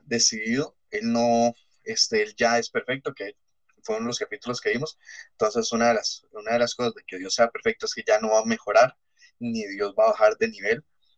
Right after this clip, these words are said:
porque Dios sigue siendo Dios, ya es perfecto, está en su máximo nivel, y, eh,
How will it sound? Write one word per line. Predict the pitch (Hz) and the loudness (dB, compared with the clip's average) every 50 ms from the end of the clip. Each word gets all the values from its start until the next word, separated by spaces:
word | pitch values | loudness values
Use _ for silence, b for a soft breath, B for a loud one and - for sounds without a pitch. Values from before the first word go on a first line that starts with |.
| _ _ _ _ | _ _ _ _
porque | - 117 113 - - 104 98 | 0 0 2 0 -2 -8 -6
Dios | 98 98 101 104 - | -4 -4 -4 -2 -2
sigue | - 113 104 110 | -4 -4 -4 -4
siendo | - - 107 95 104 101 | -4 -4 -4 -4 -2 0
Dios, | 107 139 143 113 - - | 2 2 0 0 -2 -6
ya | - | -8
es | - - | -8 -6
perfecto, | - 226 - - 123 117 117 - 123 | -4 -4 -2 0 0 0 0 -2 -6
está | 117 - - - - - | -6 -6 -6 -8 -8 -8
en | - | -8
su | - - 120 113 | -10 -10 -10 -12
máximo | - 104 107 107 104 104 - - - 165 110 226 233 - _ B B B B B B B - | -6 -2 0 0 0 0 -2 -4 -2 -2 -4 -4 -6 -8 _ B B B B B B B -4
nivel, | 127 127 123 120 120 127 147 _ _ B B B B B B _ | -2 0 2 2 0 -2 -4 _ _ B B B B B B _
y, | - 117 113 113 113 127 139 147 - _ | -6 -4 -2 -2 -2 -2 -4 -6 -8 _
eh, | - 110 110 107 104 101 101 98 101 92 | -2 0 2 2 2 0 0 -2 -4 -6